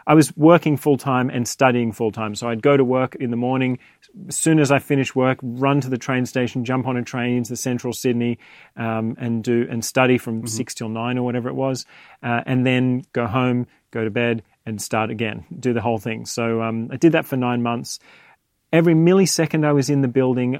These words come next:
Speaker 1: I was in pure heaven. It was absolute joy.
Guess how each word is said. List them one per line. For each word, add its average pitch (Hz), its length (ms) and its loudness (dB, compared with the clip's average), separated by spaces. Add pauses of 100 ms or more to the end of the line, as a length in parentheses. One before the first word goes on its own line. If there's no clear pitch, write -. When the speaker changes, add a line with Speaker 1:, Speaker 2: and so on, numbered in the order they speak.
Speaker 1:
I 123 300 -2
was 123 240 -4
in 123 440 -4 (120)
pure 135 560 2 (120)
heaven. 110 340 -8
It 117 60 -10
was 117 200 -10
absolute 139 480 0
joy. 117 340 -2